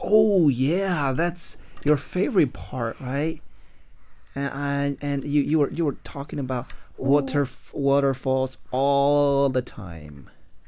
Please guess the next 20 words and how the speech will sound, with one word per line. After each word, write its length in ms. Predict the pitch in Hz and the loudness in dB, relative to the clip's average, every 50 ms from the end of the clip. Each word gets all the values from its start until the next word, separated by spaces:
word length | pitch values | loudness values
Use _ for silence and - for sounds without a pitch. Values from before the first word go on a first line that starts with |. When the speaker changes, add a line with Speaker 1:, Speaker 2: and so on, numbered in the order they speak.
| - - - - - - - - - - - - - - - | -14 -16 -14 -16 -16 -18 -18 -18 -16 -16 -16 -16 -16 -14 -12
Speaker 1:
right? 320 | - 107 107 110 113 73 - - - - - - - - - - | -10 -8 -6 -6 -6 -6 -8 -10 -14 -16 -18 -20 -18 -14 -10 -8
How 120 | - 156 | -6 -4
many 140 | 160 160 151 | 0 2 2
waterfalls, 760 | 147 143 147 139 131 - - 120 110 98 - - - - - - - - - - | 4 4 4 2 0 -2 -4 -8 -8 -8 -10 -12 -14 -14 -16 -18 -18 -18 -16 -14
I, 100 | - 98 | -12 -12
I 180 | - - - - - | -12 -14 -14 -16 -14
mean, 100 | - - - - | -14 -16 -14 -12
small 360 | - - - 120 104 101 98 | -10 -8 -8 -6 -6 -6 -6
waterfalls, 460 | 92 87 92 92 - - - - - | -6 -8 -8 -10 -12 -14 -14 -14 -14
have 140 | - - - | -14 -14 -14
you 60 | - | -14
seen? 240 | - - - - - - - - - - - - - - - - - - - - - - - | -14 -14 -14 -16 -18 -18 -20 -20 -20 -18 -18 -20 -20 -20 -20 -20 -20 -20 -20 -20 -20 -20 -20
Speaker 2:
Small 460 | - - - 311 294 294 302 302 294 | -20 -16 -12 -10 -8 -8 -8 -8 -8
waterfalls. 880 | 294 285 277 285 269 262 - - 240 226 220 220 220 214 226 - - - - | -10 -10 -12 -12 -14 -16 -16 -14 -14 -12 -10 -10 -12 -12 -14 -16 -20 -20 -16
Speaker 1:
How 100 | - 110 | -12 -10
many? 200 | 98 90 87 82 87 | -8 -8 -6 -6 -6
Speaker 2:
Five. 420 | 262 247 202 170 151 - 175 - - - - - - - - - - - | -6 -6 -6 -8 -10 -14 -18 -20 -20 -20 -20 -20 -20 -20 -20 -18 -16 -10
And 140 | 262 254 | -8 -8
Speaker 1:
Oh, 20 | 214 | -8
Speaker 2:
big 240 | - 302 330 339 | -6 -6 -8 -8